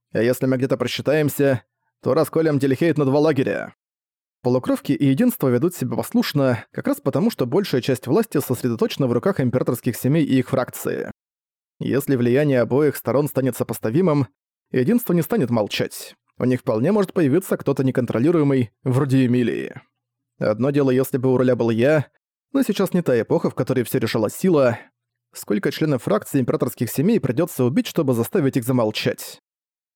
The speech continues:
Авас Дельхевия может стать менее решительным в своих действиях, если мы объединим демонов таким способом. Мы не можем допустить, чтобы он сбежал, иначе в далеком будущем это может обернуться проблемой. Я, естественно, не намерен проигрывать,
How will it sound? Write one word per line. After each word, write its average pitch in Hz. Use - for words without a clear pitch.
Авас 139
Дельхевия 139
может 143
стать 165
менее 147
решительным 139
в -
своих 127
действиях, 135
если 147
мы 131
объединим 123
демонов 135
таким 127
способом. 101
Мы 117
не 120
можем 123
допустить, 117
чтобы 117
он 110
сбежал, 123
иначе 170
в 120
далеком 127
будущем 156
это 131
может 143
обернуться 123
проблемой. 117
Я, 117
естественно, 131
не 135
намерен 143
проигрывать, 135